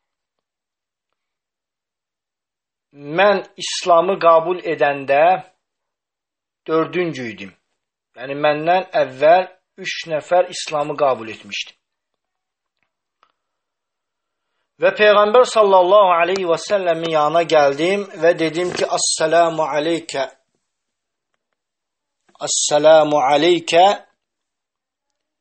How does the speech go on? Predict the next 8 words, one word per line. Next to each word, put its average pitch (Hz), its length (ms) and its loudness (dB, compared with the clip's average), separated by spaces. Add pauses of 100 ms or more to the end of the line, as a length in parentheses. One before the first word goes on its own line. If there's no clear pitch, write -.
ya 160 240 4
Rasulallah." 95 640 -12 (2250)
Sənə 151 300 -4
salam 165 420 2
olsun, 139 380 -2
ey 175 260 0
Allahın 135 600 -2
elçisi. 117 540 -8